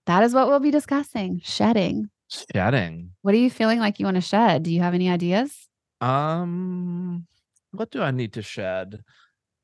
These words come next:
Speaker 2: Um,
Speaker 1: Right now, you
Speaker 2: probably a
Speaker 1: probably
Speaker 2: l-,
Speaker 1: just need to
Speaker 2: pro-,
Speaker 1: sleep.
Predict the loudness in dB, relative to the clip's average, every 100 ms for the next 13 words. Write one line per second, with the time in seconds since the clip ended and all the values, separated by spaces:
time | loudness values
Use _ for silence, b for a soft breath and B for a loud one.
0 | _ _ _ _ -8 -4 -4 -6 -6 -8
1 | -10 -16 _ _ _ _ -20 _ _ _
2 | _ _ _ _ _ _ _ -2 2 6
3 | 6 6 6 6 4 2 -2 0 0 2
4 | 0 2 -2